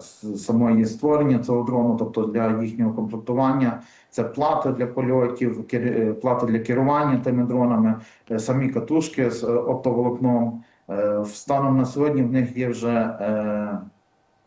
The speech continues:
їхні дрони, які летять більше, чим п'ятдесят кілометрів на оптоволокні, тому вони вдосконалюються, досить сильно вдосконалюються. І, на жаль, е, поки що перевага по дронах на оптоволокні на стороні ворога.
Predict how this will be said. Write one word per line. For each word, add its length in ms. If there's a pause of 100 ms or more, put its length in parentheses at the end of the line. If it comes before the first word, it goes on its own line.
(160)
їхні 600 (380)
дрони, 440
які 380
летять 600
більше, 300
чим 200
п'ятдесят 540
кілометрів 540
на 380
оптоволокні, 680
тому 340
вони 200
вдосконалюються, 920
досить 400
сильно 320
вдосконалюються. 840
І, 80
на 120
жаль, 300 (480)
е, 120
поки 300
що 260
перевага 500
по 140
дронах 380
на 120
оптоволокні 600
на 120
стороні 400
ворога. 560